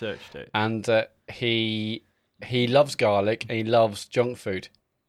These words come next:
Speaker 2: In fact, I, I love this, this, uh, paragraph about him.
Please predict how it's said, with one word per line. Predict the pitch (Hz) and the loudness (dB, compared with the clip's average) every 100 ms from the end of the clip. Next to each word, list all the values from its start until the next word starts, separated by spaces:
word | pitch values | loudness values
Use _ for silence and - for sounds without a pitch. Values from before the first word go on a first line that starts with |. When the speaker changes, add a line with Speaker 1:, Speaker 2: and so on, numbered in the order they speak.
| - | -6
Speaker 2:
In | 131 | 4
fact, | 170 170 | 6 6
I, | 175 | 6
I | 170 | 6
love | 165 196 170 | 6 4 4
this, | 185 165 - - | 0 0 -8 -14
this, | - 151 143 139 | -2 0 0 4
uh, | 117 | 4
paragraph | - 113 104 104 98 | 6 2 4 0 2
about | 107 104 | 0 2
him. | 113 | -4